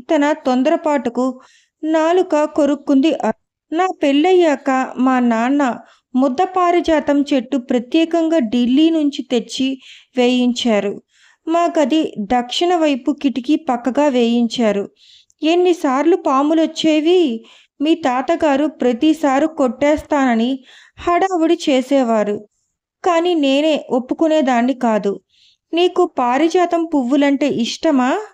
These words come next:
అడిగింది సుందరమ్మ గారు నవ్వుతూ. అరుణ సిగ్గుపడుతూ తల ఊపింది. ఇకనేం, ఒకవైపు నైట్ క్వీన్, మరో వంక పారిజాతాలు.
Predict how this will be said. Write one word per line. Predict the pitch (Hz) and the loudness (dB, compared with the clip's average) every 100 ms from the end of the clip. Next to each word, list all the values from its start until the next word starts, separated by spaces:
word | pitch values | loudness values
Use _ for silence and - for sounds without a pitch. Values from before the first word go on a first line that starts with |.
| _ _ _ - | _ _ _ -10
అడిగింది | 277 285 285 285 294 359 | -4 0 0 0 2 0
సుందరమ్మ | 370 294 254 294 285 269 | 0 -2 2 2 2 0
గారు | 247 247 247 311 | 0 0 0 2
నవ్వుతూ. | 240 208 220 240 226 - _ _ _ _ _ _ | 0 0 -2 -2 -2 -4 _ _ _ _ _ _
అరుణ | - 330 370 349 | -2 0 2 0
సిగ్గుపడుతూ | 349 330 233 226 339 330 262 240 339 | -2 -2 -2 0 0 2 0 0 -2
తల | 339 262 | 0 2
ఊపింది. | 285 269 233 254 233 196 202 220 _ _ _ _ _ - | 2 2 0 0 2 0 -4 -8 _ _ _ _ _ -4
ఇకనేం, | 302 302 349 359 392 415 415 _ _ _ 294 | -2 0 0 0 -2 -6 -12 _ _ _ -4
ఒకవైపు | 320 349 330 311 311 349 370 | -2 0 2 2 2 2 2
నైట్ | 302 247 285 - | 2 0 -2 -2
క్వీన్, | 269 285 269 254 _ _ _ _ _ _ _ - | 0 2 0 -6 _ _ _ _ _ _ _ -6
మరో | 320 339 359 359 339 - - | -2 0 2 2 2 -2 -6
వంక | 254 294 320 370 | -4 -2 -2 -4
పారిజాతాలు. | 359 240 262 262 277 254 262 240 240 226 | -4 -2 0 0 0 0 0 0 -2 -4